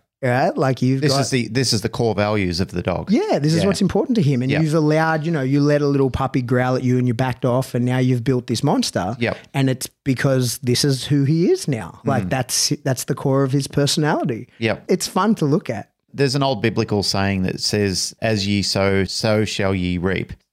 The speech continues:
Speaker 2: I often think about that, and it's something that I echo in a lot of N D T F training when we're talking about critical periods, because what stems from the seed grows the ultimate tree.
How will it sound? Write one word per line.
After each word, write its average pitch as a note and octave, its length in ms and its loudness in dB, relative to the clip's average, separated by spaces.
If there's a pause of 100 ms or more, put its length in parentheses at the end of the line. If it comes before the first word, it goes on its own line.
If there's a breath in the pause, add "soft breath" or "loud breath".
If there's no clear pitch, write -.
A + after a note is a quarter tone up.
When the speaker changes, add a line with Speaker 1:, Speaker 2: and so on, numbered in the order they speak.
(200)
Speaker 2:
I - 120 -20
often A#2 200 -2
think G#2+ 260 -2
about F#2+ 260 -2
that, F#2 180 0
and F#2+ 100 0
it's F#2+ 140 -4
something G2 300 -2
that F#2 100 0
I F#2+ 120 2
echo F#2 400 0
in F#2 420 -2
a G#2 80 -2
lot G2+ 160 0
of G2+ 60 0
N G2 120 0
D F#2+ 120 0
T G2 140 -2
F F#2+ 120 -4
training F#2+ 300 -2
when F2 100 -2
we're F#2 80 2
talking G2+ 340 -4
about F2+ 220 -4
critical F2+ 320 -4
periods, E2+ 520 -2 (640 loud breath)
because C#3+ 460 -2 (320)
what C3+ 220 -2
stems C3+ 380 0
from A#2 140 2
the G#2 80 2
seed G#2 500 0
grows G2+ 320 0
the F#2+ 180 -2
ultimate F#2 380 -2
tree. F#2+ 260 -2